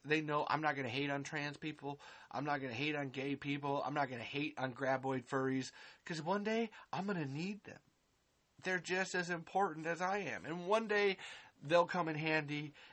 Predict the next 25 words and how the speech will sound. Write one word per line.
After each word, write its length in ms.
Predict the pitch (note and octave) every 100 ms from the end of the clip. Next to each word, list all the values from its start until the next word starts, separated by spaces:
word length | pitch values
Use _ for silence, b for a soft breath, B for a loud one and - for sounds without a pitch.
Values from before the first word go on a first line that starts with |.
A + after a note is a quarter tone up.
| -
and 300 | A#2 A#2 A2 - _
I'll 260 | - C3 C#3+
learn 440 | C#3 D3 D3 D3 -
that, 200 | B2+ - -
what 440 | C3 B2+ C#3 C#3+
their 160 | D#3 D3+
value 460 | C#3 C3 C#3 C3+ C3+
is 220 | C3+ A2+
and 100 | A2
what 160 | C3+ C#3+
they 160 | C#3+
can 160 | C#3 C#3+
do. 420 | C3 C3+ C#3 C#3 B B B
And 240 | A#2 A2+ - -
booyah, 480 | F3 D#3 B2+ G#2+ -
it'll 180 | C#3+ D#3+
be 180 | F3 E3 _ D3+
awesome 400 | D#3+ - - - _
and 220 | G2+ B2+
great. 300 | A#2+ C#3 - _ _ _ _ _ _ _ _ _ _ _ _ _ _ _ _ _ _ - -
Just 200 | A2+ -
awesome 360 | G#2+ A2+ - - _
and 120 | G#2 F#2+
great. 260 | G#2 G2 _ _ _ _ _ _ _ b b b b b b b b
Uh, 60 | _